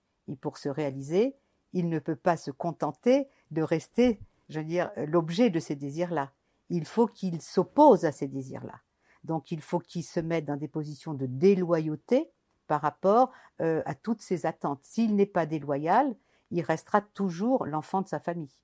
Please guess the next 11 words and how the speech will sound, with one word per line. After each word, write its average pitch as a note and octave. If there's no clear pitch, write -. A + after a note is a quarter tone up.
Hein. -
Euh, -
si -
je D#3+
peux E3+
développer D#3+
aussi A3+
par F3+
rapport F3+
à C#3+
la, D3